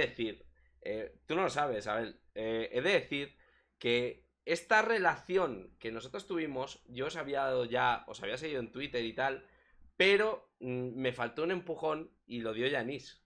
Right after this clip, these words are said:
O sea, eh, fue la que dijo, "Venga, va, tira para adelante". Y fue la que me hizo que te escribiese al privado para intentar que vinieseis aquí a Shiba Televisión.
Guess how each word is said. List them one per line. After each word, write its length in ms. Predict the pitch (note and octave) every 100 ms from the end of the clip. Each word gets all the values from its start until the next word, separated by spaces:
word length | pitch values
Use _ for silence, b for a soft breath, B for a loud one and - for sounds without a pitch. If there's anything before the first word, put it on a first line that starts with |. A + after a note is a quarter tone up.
| _
O 120 | -
sea, 800 | G#2 B2 A#2+ A2+ A2+ G#2+ G#2 G2 - - - -
eh, 520 | A#2+ B2 A#2+ A#2+ A#2
fue 280 | - C#3 D#3+
la 200 | D#3+ C#3+
que 840 | C#3+ B2+ B2+ B2 A#2 A2+ A2+ A2 -
dijo, 420 | A#2+ A#2 - G#2+ C3+
"Venga, 320 | E3 A#2+ - -
va, 280 | D#3 - -
tira 220 | D#3+ F3+
para 180 | F#3 D#3
adelante". 320 | A#2 G#2+ G#2+
Y 140 | F#2+ G#2+
fue 180 | C3+
la 80 | D3+
que 60 | C#3+
me 140 | C3
hizo 160 | C#3 D#3+
que 100 | D#3+
te 80 | A#2+
escribiese 500 | - G#2+ A2+ A#2+ B2
al 360 | A#2+ A#2+ A#2
privado 540 | A#2+ B2+ C#3 C#3+ E3+ - b b b
para 180 | A#2+ B2
intentar 560 | B2 A#2+ A2+ A#2+ C#3 -
que 100 | C3
vinieseis 420 | A2 A2+ C3 B2
aquí 200 | A#2 A#2+
a 80 | A#2
Shiba 260 | B2 A#2
Televisión. 600 | G#2+ G#2 G#2+ - B2 D#3